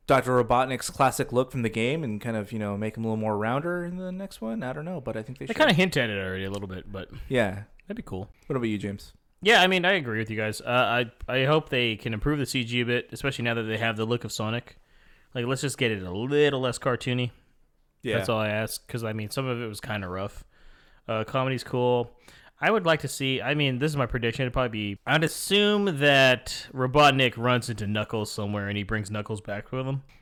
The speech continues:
Speaker 2: And, like, he, he uses Knuckles against Sonic or something, you know?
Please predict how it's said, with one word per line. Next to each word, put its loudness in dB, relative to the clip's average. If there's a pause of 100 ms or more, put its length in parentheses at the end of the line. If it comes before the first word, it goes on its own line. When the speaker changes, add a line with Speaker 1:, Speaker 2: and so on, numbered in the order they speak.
(120)
Speaker 2:
And, -2
like, -4
he, 0
he -2
uses 0
Knuckles -2
against -6
Sonic -4
or -12
something, -6
you -4
know? -4